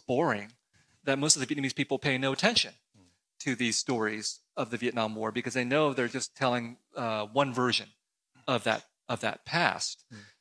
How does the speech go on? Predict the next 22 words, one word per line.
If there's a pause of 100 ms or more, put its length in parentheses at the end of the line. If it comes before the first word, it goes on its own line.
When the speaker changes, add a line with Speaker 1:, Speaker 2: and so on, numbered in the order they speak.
Speaker 1:
And
so,
ironically,
American
culture
is
popular
in
Vietnam,
uh,
because
it (120)
is
popular
everywhere.
It
is
something
that
people
can
enjoy